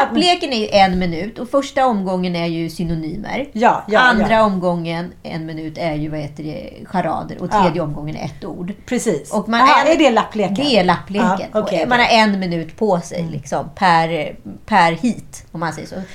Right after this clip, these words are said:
Speaker 1: Och ju fler lappar man tar, desto mer poäng får man.
Speaker 2: För det som är så
Speaker 1: Och så är det i
Speaker 2: genialiskt med
Speaker 1: slutet
Speaker 2: den
Speaker 1: man
Speaker 2: leken
Speaker 1: räknar.
Speaker 2: är att det är ju lika roligt varje gång,
Speaker 1: Ja.
Speaker 2: även fast man vet vad det är för lappar.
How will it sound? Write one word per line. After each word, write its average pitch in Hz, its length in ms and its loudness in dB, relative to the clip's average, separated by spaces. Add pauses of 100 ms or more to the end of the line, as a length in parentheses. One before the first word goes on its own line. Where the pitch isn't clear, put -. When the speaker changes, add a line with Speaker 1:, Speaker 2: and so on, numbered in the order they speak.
(140)
Speaker 1:
Och 254 60 -8
ju 277 180 0
fler 233 280 2
lappar 196 360 2
man 170 160 -2
tar, 160 420 0 (220)
desto 170 260 -4
mer 156 180 -6
poäng 196 300 -2
får 240 220 2
man. 180 240 -12 (120)
Speaker 2:
För - 100 -8
det 262 140 2
som 254 140 -4
är 247 40 -6
så 247 80 -6
Speaker 1:
Och - 60 -8
så 262 60 4
är 240 40 4
det 240 80 2
i 220 40 6
Speaker 2:
genialiskt 311 220 6
med 226 100 6
Speaker 1:
slutet 269 180 4
Speaker 2:
den 247 100 4
Speaker 1:
man 226 100 4
Speaker 2:
leken 214 240 4
Speaker 1:
räknar. 202 160 2
Speaker 2:
är 196 40 2
att 196 60 -8
det 220 60 -2
är 220 40 0
ju 226 60 0
lika 240 340 2
roligt 202 280 0
varje 185 200 4
gång, 190 240 2
Speaker 1:
Ja. 180 140 4
Speaker 2:
även 202 240 2
fast 190 180 -2
man 190 200 -4
vet 170 320 -2 (100)
vad 185 180 -2
det 180 60 4
är 175 40 0
för 185 100 -8
lappar. 208 360 0